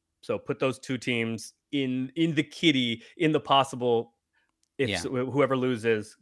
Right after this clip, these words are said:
Speaker 1: could finish eighth. So if the four, if their four possible opponents are Minnesota,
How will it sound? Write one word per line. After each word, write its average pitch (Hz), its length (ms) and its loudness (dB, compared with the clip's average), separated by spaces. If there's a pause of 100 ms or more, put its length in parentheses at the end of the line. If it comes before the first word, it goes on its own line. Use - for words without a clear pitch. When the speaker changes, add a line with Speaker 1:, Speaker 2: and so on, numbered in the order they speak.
(100)
Speaker 1:
could 117 180 -6
finish 107 240 -8
eighth. - 140 -10 (420)
So 117 320 2
if 135 100 -4
the - 100 -2
four, 175 320 4
if 160 140 6
their 165 160 8
four 185 500 4 (100)
possible 165 440 4
opponents 117 580 0 (140)
are 107 460 0 (720)
Minnesota, 143 800 4